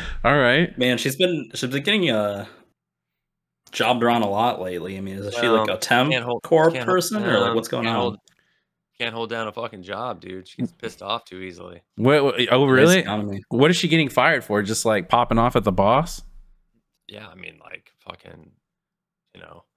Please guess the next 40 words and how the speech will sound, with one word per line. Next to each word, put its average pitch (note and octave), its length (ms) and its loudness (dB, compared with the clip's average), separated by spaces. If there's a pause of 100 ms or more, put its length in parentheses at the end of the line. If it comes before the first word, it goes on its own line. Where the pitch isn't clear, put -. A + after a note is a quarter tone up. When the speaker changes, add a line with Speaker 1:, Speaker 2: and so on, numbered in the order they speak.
(380)
Speaker 3:
arm G#2+ 220 -4
bars G#2+ 360 -4
and G2+ 80 -12
all G2+ 120 -10
kinds A2+ 280 -12
of F#2 60 -18
stuff F2 320 -18
that - 140 -20
she's - 440 -20
putting F2 200 -20
these F2 160 -20
guys E2 260 -20
into. - 1400 -4
Speaker 1:
<laughs> - 80 -12 (520)
Speaker 3:
You - 60 -20
know, - 240 -20 (240)
they - 80 -20 (320)
question G#2+ 360 -10
her G2+ 140 -12
Speaker 2:
Oh. - 80 4
Speaker 3:
productivity. G2+ 800 -10
Next F#2+ 260 -16
thing G2+ 160 -12
you G2+ 80 -10
know, G#2 240 -8
they're F#2+ 160 -10
fucking F#2 380 -12
face G2 320 -16
down G2 260 -12
in F#2+ 120 -16
the F#2 80 -18
fucking F#2+ 300 -14
sherbet. F#2 500 -18 (1040)
Speaker 2:
Well, C3 80 0
there D#3 100 8
was G#3+ 340 6
one C3+ 360 4
other A#2 320 2
bit F2+ 340 -4
from F2+ 500 -6